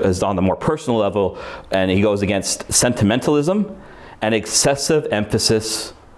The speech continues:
on personal experience. So he's not saying sentiment, to be, to have affect or personal experience is bad in faith. He's saying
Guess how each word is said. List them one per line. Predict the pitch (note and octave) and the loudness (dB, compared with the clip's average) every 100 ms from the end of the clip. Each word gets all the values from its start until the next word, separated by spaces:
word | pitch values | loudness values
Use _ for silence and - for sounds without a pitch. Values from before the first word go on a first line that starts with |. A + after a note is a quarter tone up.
| - | -6
on | G2+ | -6
personal | - F#2+ - F#2+ E2+ | -2 -4 -2 0 0
experience. | - F#2 E2+ - - - - - - - | 0 0 -2 -4 -8 -10 -12 -20 -20 -4
So | A2 | 0
he's | G#2+ | 2
not | C#3 | 0
saying | C#3 C3+ A#2 A2+ A2 - - - - - - | 0 2 4 4 2 -4 -18 -20 -20 -20 -16
sentiment, | - A2+ G2+ G2 - - G#2 G2 | -2 -2 2 0 0 -8 -10 2
to | |
be, | G2+ G#2+ G#2 - - | 4 4 2 -2 -2
to | G2 | 2
have | G#2+ F#2+ F2+ - | 2 0 -2 -4
affect | E2 F2+ - A#2 - - - - - - - - - - | -2 -2 -2 -4 -4 -14 -16 -20 -20 -20 -20 -20 -20 -4
or | F#2 F#2 F2 | 0 0 0
personal | - A2+ G2+ G#2+ | -2 -2 0 -2
experience | F#2 - F#2 G2+ G2 | -2 -2 0 0 0
is | D2+ | -2
bad | D2+ D#2 | -2 0
in | G2+ | 0
faith. | G#2 A#2 C3+ - - | 0 0 0 -4 -2
He's | G2 F2+ | 0 0
saying | - F2 E2+ C2 | 0 0 0 -2